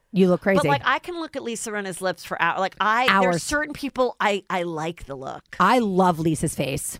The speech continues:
Speaker 2: I
Speaker 1: Love.
Speaker 2: I love the chocolate brown eyes.
Speaker 1: Right?
Speaker 2: I love the
Speaker 1: I love the
Speaker 2: perfect
Speaker 1: haircut.
Speaker 2: nose. I love
Speaker 1: <laughs>
Speaker 2: you
Speaker 1: The
Speaker 2: know what, though?
Speaker 1: iconic
Speaker 2: Here's
Speaker 1: haircut.
Speaker 2: the thing.
Speaker 1: When she had that ponytail, she really threw me through a loop. It was like,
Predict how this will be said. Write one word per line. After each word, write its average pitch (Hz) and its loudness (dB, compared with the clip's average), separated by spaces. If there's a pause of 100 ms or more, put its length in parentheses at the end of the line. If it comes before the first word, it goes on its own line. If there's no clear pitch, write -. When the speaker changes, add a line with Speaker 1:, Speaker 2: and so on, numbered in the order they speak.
(120)
Speaker 2:
I 202 2
Speaker 1:
Love. 185 2
Speaker 2:
I 196 0
love 196 -6
the - -14
chocolate 175 -8
brown 160 -6
eyes. 240 -4
Speaker 1:
Right? 214 2
Speaker 2:
I 196 0
love 190 -2
the 180 -6
Speaker 1:
I 269 4
love 277 2
the 247 2
Speaker 2:
perfect 262 2
Speaker 1:
haircut. 330 2
Speaker 2:
nose. - -20
I 208 -2
love 214 -2 (460)
Speaker 1:
<laughs> - - (340)
Speaker 2:
you - -14
Speaker 1:
The 311 2
Speaker 2:
know 277 4
what, 254 4
though? 349 0
Speaker 1:
iconic 254 4
Speaker 2:
Here's 269 2
Speaker 1:
haircut. 247 2
Speaker 2:
the 320 -10
thing. - -4
Speaker 1:
When 381 0
she 466 2
had 679 4
that 269 2
ponytail, 240 0
she 285 2
really 320 2
threw 269 0
me 240 2
through 202 2
a 196 4
loop. 233 4
It 240 0
was 233 -2
like, 285 2